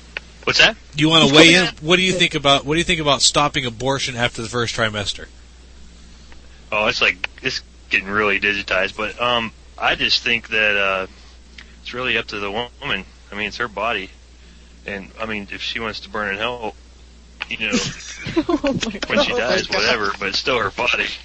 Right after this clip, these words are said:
Speaker 2: I don't know. I think, I, I don't know.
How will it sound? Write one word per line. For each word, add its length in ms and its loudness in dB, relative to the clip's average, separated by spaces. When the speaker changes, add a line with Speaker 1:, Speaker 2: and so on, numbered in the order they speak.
Speaker 2:
I 120 6
don't 160 4
know. 100 8
I 120 8
think, 300 2
I, 180 -6
I 80 2
don't 100 4
know. 180 2